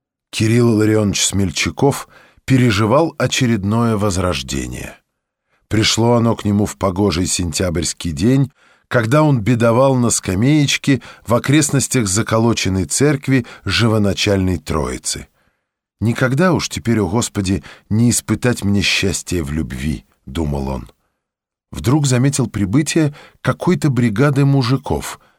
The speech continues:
которые стали расколачивать боковой вход в храм. Отодрали доски, раскачали заколдобившие, почитай, за четверть века двери, перекрестившись, стали выкатывать на волю старые бочки.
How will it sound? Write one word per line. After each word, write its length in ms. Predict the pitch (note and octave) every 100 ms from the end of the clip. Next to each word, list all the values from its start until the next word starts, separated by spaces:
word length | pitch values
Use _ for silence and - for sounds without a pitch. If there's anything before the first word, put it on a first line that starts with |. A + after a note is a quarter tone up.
| _ _
которые 420 | - A2 B2 B2 A2
стали 280 | - A2+ G#2+
расколачивать 920 | G2+ - F#2 F#2+ C3+ C#3+ C#3 C3 - - -
боковой 560 | G2+ A#2 A2+ G2 B2
вход 380 | A2 - - G2
в 80 | -
храм. 400 | - D2+ A#1+ - _ _ _ _
Отодрали 580 | G#2+ A2+ A#2 C#3+ F3 G#2+
доски, 640 | D2+ F#2 A#2 - - D#3 D3 _ _ _
раскачали 760 | A2 C3 - C3+ - F3 D#3 - -
заколдобившие, 1080 | G2+ F#2+ C#3+ C3 A#2+ A2+ E3 C3+ - - A#2+
почитай, 480 | - A2 A#2+ B2+ B2
за 160 | G#2
четверть 480 | A2 A2+ F2+ F#2+ -
века 320 | F#2+ G2+ -
двери, 720 | E2+ D2 D2+ G#2+ D3 D3+ D3+ - - _ _ _ -
перекрестившись, 1160 | B2 A#2+ A2 G#2 G2+ - - E3 - D#3 C#3+ - - _
стали 460 | - - C#3+ D#3+ E3+
выкатывать 640 | C3+ G2+ A#2 - B2 G#2+
на 160 | E2+ F2+
волю 480 | D2 A2+ C#3 C3+ - _
старые 560 | - - G#2+ G2 G2 F#2
бочки. 600 | C#2 D2 - - -